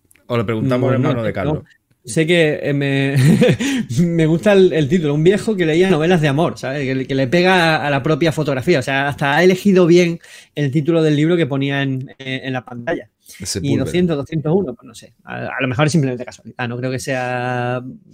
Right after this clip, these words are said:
Speaker 1: Bueno,
Speaker 2: motivo en
Speaker 1: es,
Speaker 2: especial.
Speaker 1: es, es por pica.
Speaker 2: <laughs>
Speaker 1: Venga.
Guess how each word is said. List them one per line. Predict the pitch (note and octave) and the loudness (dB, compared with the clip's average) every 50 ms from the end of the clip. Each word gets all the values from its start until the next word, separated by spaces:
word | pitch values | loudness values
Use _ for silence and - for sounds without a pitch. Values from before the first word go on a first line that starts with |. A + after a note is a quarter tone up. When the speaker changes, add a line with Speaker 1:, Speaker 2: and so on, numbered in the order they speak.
| C3 _ - - C#3+ | -20 _ -14 -8 -4
Speaker 1:
Bueno, | D3 C#3+ C#3 C#3 C3+ | -2 0 0 0 0
Speaker 2:
motivo | B2+ D3 C3 | 0 0 0
en | C3 C3+ | 0 0
Speaker 1:
es, | C3+ | 0
Speaker 2:
especial. | - C#3+ D#3 C#3+ B2+ - | 0 -2 -2 -2 -2 0
Speaker 1:
es, | E3+ D#3 C3+ | 0 -2 -2
es | - | -2
por | - G#2+ G2+ F2+ D#2+ - | -4 -6 -6 -6 -8 -8
pica. | E2+ E2 - - F2 E2 - _ _ _ _ | -10 -10 -8 -10 -12 -14 -14 _ _ _ _
Speaker 2:
<laughs> | - - - - A3+ - - A#3 - - A#3 - - _ _ _ _ _ _ _ - - - - | -20 -18 -10 -8 -8 -8 -8 -10 -6 -6 -6 -6 -8 _ _ _ _ _ _ _ -14 -12 -8 -6
Speaker 1:
Venga. | G#2 F#2+ E2 C2 - | -4 -6 -6 -8 -12